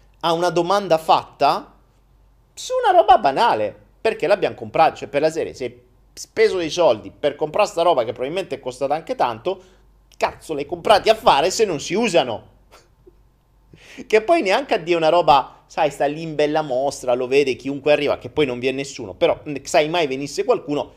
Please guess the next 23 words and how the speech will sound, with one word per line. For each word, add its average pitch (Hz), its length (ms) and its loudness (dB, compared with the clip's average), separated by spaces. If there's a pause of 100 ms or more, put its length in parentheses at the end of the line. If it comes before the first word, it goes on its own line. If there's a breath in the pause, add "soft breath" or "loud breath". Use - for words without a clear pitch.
(160 soft breath)
li 165 200 -10
vedi, 156 220 -2
cioè, 156 180 -4
che 135 140 -8
bei 117 180 -8
bicchieri. 110 500 -14
No, 440 400 0
perché - 240 -4
stanno 226 320 -2
pure 226 160 2
in 175 100 -6
cucina 165 340 -6
dentro 143 280 -4
una 220 80 -4
vetrietta 220 400 -6
dove 135 180 -6
non 156 140 -6
entra 175 240 -6
nessuno, 180 460 -4
quindi 135 420 -6 (380 soft breath)
che 392 220 -4
cazzo 453 320 0
servono? 196 720 2